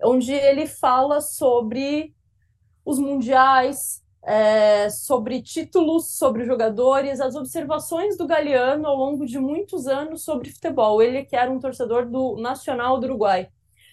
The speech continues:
E nesse livro eu comecei a ler agora essa semana e eu descobri que tem uma pegadinha, porque o, o Galeano, ele era um fanfarrão, no fim das contas, assim. E, ó, quem lê, depois joga nos comentários, gente, se vocês vão encontrar a pegadinha. Tá nos textos relacionados aos,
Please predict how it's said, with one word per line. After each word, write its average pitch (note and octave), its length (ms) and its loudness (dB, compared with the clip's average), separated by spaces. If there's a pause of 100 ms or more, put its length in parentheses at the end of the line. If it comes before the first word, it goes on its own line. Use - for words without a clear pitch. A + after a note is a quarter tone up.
(180)
E D4 120 4
nesse A4+ 240 0
livro C4+ 220 -2
eu C4+ 40 -2
comecei A#3+ 300 -2
a A3 40 4
ler G#3+ 100 0
agora G#3 300 0
essa A3 120 -10
semana C4 340 -4
e D#4+ 40 -6
eu D#4 60 -6
descobri E4+ 300 -6
que - 40 -10
tem E4+ 100 -4
uma E4+ 140 -2
pegadinha, C#4+ 800 0
porque C4 320 2
o, C4+ 420 -2
o A3+ 40 -10
Galeano, C#4 420 -2
ele G4 140 4
era D#4 200 2
um E4+ 60 -8
fanfarrão, A#3 540 -2
no G#3 80 -4
fim G#3 120 -8
das G3+ 200 -4
contas, F3+ 360 -6
assim. F3+ 280 -10 (440)
E, B3+ 280 -4 (160)
ó, A3+ 220 4
quem G#4 340 2
lê, C4 280 6
depois C4 380 2
joga D4 320 0
nos D4 140 -6
comentários, A#3 760 -2
gente, G3 220 -8
se - 80 -12
vocês A3 300 -4
vão B3+ 160 -2
encontrar B3+ 400 -2
a A#3 80 0
pegadinha. F#3+ 640 -2
Tá C4 180 0
nos D4+ 220 -6
textos C4 440 2
relacionados A#3 1040 -2
aos, - 520 -4